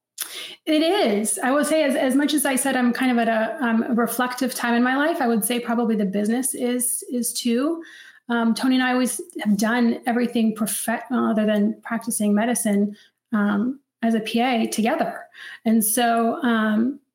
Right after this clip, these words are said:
we're at a time now where we've thought of how else can we serve? What else can we do?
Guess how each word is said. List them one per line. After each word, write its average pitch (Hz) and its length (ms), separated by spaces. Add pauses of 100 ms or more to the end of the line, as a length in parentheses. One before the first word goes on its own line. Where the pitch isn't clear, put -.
(260)
we're 254 140
at 247 100
a 254 60
time 254 420
now 226 240
where 220 600
we've 226 280
thought 226 280
of 220 180
how 240 380
else 233 300
can 247 160
we 226 100
serve? 214 480
What 214 100
else 208 200
can 226 160
we 202 100
do? 214 420